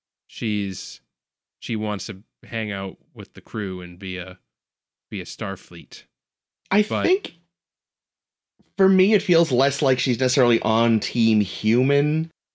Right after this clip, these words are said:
Speaker 2: Like, that's, I guess that's the thing. I never thought about this before. You said it right now. You kinda sparked this thought of, like,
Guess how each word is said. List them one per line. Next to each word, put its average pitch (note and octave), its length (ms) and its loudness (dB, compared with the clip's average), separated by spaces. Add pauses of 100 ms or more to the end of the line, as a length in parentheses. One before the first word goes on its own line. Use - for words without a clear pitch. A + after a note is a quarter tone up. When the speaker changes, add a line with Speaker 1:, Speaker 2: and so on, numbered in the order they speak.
(180)
Speaker 2:
Like, D#3+ 180 0
that's, C4 240 2
I F3 140 2
guess A3 240 2
that's F3 240 0
the C#3+ 60 -4
thing. C3 240 2
I A#2 120 2
never C3+ 220 2
thought A#2+ 200 2
about A2+ 200 2
this G#2 80 -4
before. A#2+ 160 2
You G#2+ 100 4
said A2 200 0
it G#2 120 0
right G#2 180 2
now. G2 220 0
You F2 140 0
kinda G2 240 0
sparked - 380 -2
this F2+ 200 -4
thought G2 400 -2
of, G2+ 100 -2
like, G2 380 0